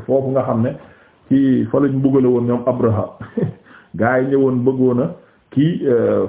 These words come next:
faat ci, euh, toj ci Kaaba gi, foofu lañ leen, fa la ñay wa, euh, euh, euh, daldi woon, euh, euh,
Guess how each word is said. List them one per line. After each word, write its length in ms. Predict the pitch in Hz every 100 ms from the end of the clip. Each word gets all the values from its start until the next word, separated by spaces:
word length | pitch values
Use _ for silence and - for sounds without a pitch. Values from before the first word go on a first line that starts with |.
| -
faat 240 | 131 123 -
ci, 180 | 117 73
euh, 680 | 110 104 101 85 87 95 101 98
toj 100 | 139
ci 80 | -
Kaaba 300 | 127 123 120 113
gi, 80 | 110
foofu 320 | 131 131 135
lañ 160 | 127 123
leen, 180 | 120 127 -
fa 100 | 131
la 80 | 135
ñay 240 | 135 127
wa, 140 | 123 - - - _ -
euh, 60 | 107
euh, 320 | 127 - 123 117
euh, 720 | 113 104 113 101 104 107 92 87
daldi 300 | 117 120 123
woon, 320 | 113 113 170 170 -
euh, 20 |
euh, 520 | 110 87 95 95 85